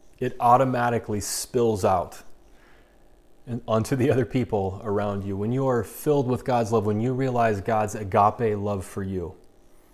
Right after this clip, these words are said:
it automatically spills over into the lives of people around you, and you can find yourself being concerned about the well-being of others.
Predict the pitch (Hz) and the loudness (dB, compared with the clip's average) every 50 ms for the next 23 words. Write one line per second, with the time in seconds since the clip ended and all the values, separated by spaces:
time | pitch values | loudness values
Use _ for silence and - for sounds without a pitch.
0 | - - - - - - 120 113 - - - 117 123 135 143 139 127 120 120 120 | -20 -20 -20 -20 -6 -4 -4 -4 -2 -2 2 4 6 6 6 4 2 2 2 2
1 | 120 117 113 110 - - - 95 87 87 90 - - - - - - - - - | 2 2 2 0 -4 -6 -8 -8 -8 -8 -10 -14 -20 -20 -20 -20 -20 -20 -14 -14
2 | - - - 120 110 104 95 110 101 95 92 87 85 - - - - _ - - | -14 -4 0 0 0 2 2 2 2 2 0 -4 -8 -10 -16 -20 -20 _ -20 -20
3 | - _ _ _ _ _ - - 113 104 - 110 104 104 107 101 104 101 98 101 | -20 _ _ _ _ _ -10 -8 -6 -2 0 0 2 2 4 4 2 2 0 -4
4 | 95 - - 113 101 - 98 101 98 101 101 104 104 104 101 98 104 104 107 - | -6 -6 -8 -8 -6 -6 -6 -4 -4 -4 -4 -4 -4 -6 -6 -6 -6 -8 -8 -8
5 | 123 113 110 110 - 117 101 - - 120 117 127 131 127 120 117 104 - - 127 | -10 -8 -8 -6 -6 -6 -6 -6 -4 -2 -2 -2 -2 -2 -2 -4 -4 -4 -4 -4
6 | 110 - - 117 113 113 110 110 117 117 - - - 107 95 - - - 123 113 | -4 -4 -4 -4 -2 -2 -2 -4 -6 -10 -14 -10 -10 -8 -6 -6 -4 -2 0 0
7 | 113 113 113 98 107 104 101 98 104 110 104 98 104 98 98 101 110 104 98 104 | 0 0 0 2 2 2 2 2 -2 -4 -2 -2 -2 -2 -2 -4 -6 -8 -8 -8
8 | 95 98 98 104 107 107 - - - - | -8 -8 -8 -8 -8 -10 -12 -14 -18 -20